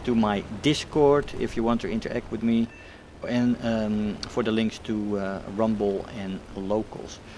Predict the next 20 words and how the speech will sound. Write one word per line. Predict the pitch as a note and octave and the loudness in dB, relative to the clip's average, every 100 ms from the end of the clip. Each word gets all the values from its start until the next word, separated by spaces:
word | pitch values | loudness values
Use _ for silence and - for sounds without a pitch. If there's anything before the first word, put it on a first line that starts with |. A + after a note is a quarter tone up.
| - - - | -16 -18 0
Now, | C3+ A2 | 4 6
this | A2 E3+ | 6 2
plane, | - - F3+ F3 B2+ A#2 | 2 8 10 10 8 4
when | A#2+ D3 | 4 4
it | D3 | 4
comes | E3+ E3 | 2 2
to | - | -4
speed, | C3 - - E3+ B2+ - | -8 -6 2 4 4 2
it | B2 | 2
is | B2+ A2+ | 2 2
not | C3 C#3+ C#3 | 4 4 4
very | B2+ C3 B2+ | 4 6 6
fast, | A#2+ A#2+ - - - - | 6 4 4 -4 -12 -8
I | G#2+ | -6
have | A2+ | -4
to | - | -6
say | - G2 | -2 0
that. | F#2 E2 - | 0 -2 2
On | A#2+ A#2+ A#2 - - - - A#2 | 6 6 4 0 -14 -16 -10 -4
gr-, | A#2+ | -2